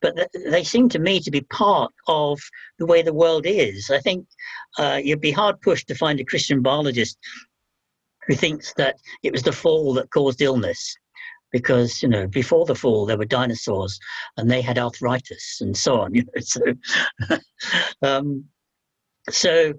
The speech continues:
in terms of on earth as in heaven, um, I think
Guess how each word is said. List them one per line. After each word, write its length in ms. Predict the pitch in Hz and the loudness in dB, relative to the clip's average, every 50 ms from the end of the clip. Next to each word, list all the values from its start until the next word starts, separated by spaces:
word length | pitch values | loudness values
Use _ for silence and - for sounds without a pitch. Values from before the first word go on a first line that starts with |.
| - - - - | -10 -18 -8 -4
in 140 | - 160 160 | -2 -2 0
terms 340 | - 220 302 339 262 - - | 2 0 0 0 0 0 0
of 160 | 202 175 - - - _ _ _ _ _ - | 0 -2 -2 -8 -16 _ _ _ _ _ 0
on 200 | 175 180 180 180 | 0 0 0 0
earth 260 | 170 175 180 185 185 - - 170 | 0 0 0 0 -2 -4 -6 -6
as 140 | 151 147 | -4 -4
in 100 | 160 156 | -2 -2
heaven, 580 | 147 151 196 196 - 143 92 90 90 131 175 - _ _ - - - - - - - | 0 0 0 -2 -2 -6 -10 -6 -4 -4 -4 -4 _ _ -16 -14 -12 -12 -14 -6 -4
um, 420 | 151 147 156 156 156 160 160 165 160 - - - - _ _ - | -2 0 0 0 -2 -4 -4 -6 -8 -10 -14 -20 -20 _ _ -4
I 120 | - 160 | -4 -2
think 260 | 156 - 247 247 247 | 0 2 2 2 2